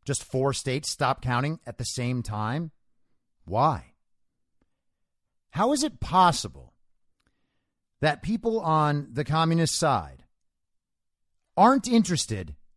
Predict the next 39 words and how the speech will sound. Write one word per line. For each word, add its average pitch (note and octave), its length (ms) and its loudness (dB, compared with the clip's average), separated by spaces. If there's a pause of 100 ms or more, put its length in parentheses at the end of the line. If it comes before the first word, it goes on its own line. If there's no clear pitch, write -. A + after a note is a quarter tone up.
(280)
in C#3+ 200 0
why C#3 220 4
that B2 180 -2
happened? G2+ 340 -14 (2000)
Because D#3 300 2
they D3+ 140 2
were C#3+ 100 2
just C3 240 0
watching B2+ 460 -2
the C3 100 -4
election C3 540 -2
and B2 200 -2
the A#2+ 80 0
news C3 400 0
told C3 380 -2
them D#3+ 160 -2
it B2+ 100 -8
was A#2+ 140 -4
okay? A#2+ 440 -4 (220)
"Oh, A3 260 4
it's - 120 0
not D3 160 2
a C3 60 0
big A2+ 200 0
deal. A#2 240 -2
It's D#3+ 140 -8
gonna B2+ 160 -4
take - 240 -8
us - 160 -8
a G#2 40 -6
while." D#2 500 -8 (840)
Why? B2+ 500 -2 (1300)
Florida F#3 480 4
and C3+ 120 -2
Ohio D3 420 2
and C3 100 -2
Texas D#3 360 -4
had B2 180 -2
answers B2+ 500 -6